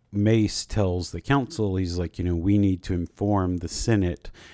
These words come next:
that we're losing our connection to the Force." And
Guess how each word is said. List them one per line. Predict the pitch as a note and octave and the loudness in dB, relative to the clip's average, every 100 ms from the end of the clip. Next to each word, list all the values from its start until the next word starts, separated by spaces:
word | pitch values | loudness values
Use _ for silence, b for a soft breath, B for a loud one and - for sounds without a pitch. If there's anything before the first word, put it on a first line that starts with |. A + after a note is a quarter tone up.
| b | b
that | G#2+ | -4
we're | F2+ F#2 | -2 -2
losing | E2 G2 F2 F2+ E2+ | 0 2 2 2 2
our | E2+ | 0
connection | - F2 F2 D2 - E2+ - | -2 -2 -2 -4 -6 -6 -6
to | D#2 | -8
the | C#2+ | -8
Force." | - D#3+ D#3 - - - - b b b _ | -2 4 4 2 -4 -12 -14 b b b _
And | A#2 A#2 A2+ A2 G#2+ G#2 | 6 8 8 6 6 2